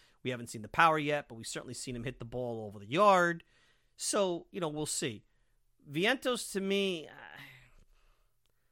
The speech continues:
I, I don't know. I mean, I like him better than Baty. He's shown me more than Baty in the big leagues. So, you know, right now, we have to be very realistic. Just like these pitchers, Scott, Hamill, Tidwell,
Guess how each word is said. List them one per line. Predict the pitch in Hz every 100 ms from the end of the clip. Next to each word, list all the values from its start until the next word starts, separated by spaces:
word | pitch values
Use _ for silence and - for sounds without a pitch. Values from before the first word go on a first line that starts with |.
| _ _ _ - -
I, | 143
I |
don't | 131 110
know. | 82 - _ _ _ _ _ _ _ _ _ -
I | 170
mean, | 170
I | 170
like | 170 190
him | 180
better | 165 180
than | 160 139
Baty. | 175 214 147
He's |
shown | - 202 190
me |
more | 147 165
than | 156 127
Baty | 151 185 220
in | 160
the | 117
big | 120 107
leagues. | 104 101 107 - - - - - _ _ _ _ _ _ _ _ _ _ _
So, | - - 226 190 170 - _
you | 262
know, | 233 175 170 _ _ _ _ _ _
right | 131 247 277
now, | 202 233 233
we | 160 160
have | 208 -
to |
be | 165
very | 156 180
realistic. | 156 160 143 165 - - _ _ _ _
Just | - 381 -
like | 403 -
these | 302 -
pitchers, | 381 - 139 - - _
Scott, | - - 226 220 156 -
Hamill, | 175 196 165 113
Tidwell, | - 220 185 123 101 90